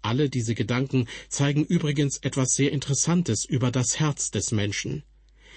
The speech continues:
Man kann die ganze Welt in dieses Herz tun, aber es wird nicht zufrieden sein. Nur Gott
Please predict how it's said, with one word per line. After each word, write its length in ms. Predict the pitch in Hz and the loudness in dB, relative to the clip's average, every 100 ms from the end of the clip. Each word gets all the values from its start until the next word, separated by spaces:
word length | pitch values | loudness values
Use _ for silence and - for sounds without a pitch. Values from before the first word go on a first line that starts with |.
| - | -12
Man 220 | - 104 - | -4 -4 -2
kann 300 | 147 202 180 | 0 0 0
die 100 | 139 | 0
ganze 400 | 139 170 160 127 | 0 0 0 2
Welt 280 | 113 104 | 0 0
in 200 | - 117 | -2 -2
dieses 460 | 107 143 147 147 - | 0 -2 0 -2 0
Herz 340 | 120 113 - | -2 -2 -4
tun, 320 | - 113 117 107 - _ - | -4 0 0 -2 -10 _ -6
aber 440 | 117 127 127 127 - - | 0 0 2 0 -4 -4
es 300 | 120 - 117 | -2 0 0
wird 320 | 120 - - | 0 -2 -2
nicht 380 | 113 110 - - | 0 -2 -4 -2
zufrieden 500 | 135 - 131 110 110 | -2 0 -2 0 -2
sein. 400 | 120 101 101 135 _ _ _ _ _ - - | 0 -2 -4 -8 _ _ _ _ _ -8 0
Nur 280 | 127 139 | 2 2
Gott 300 | 135 127 113 | 2 0 -2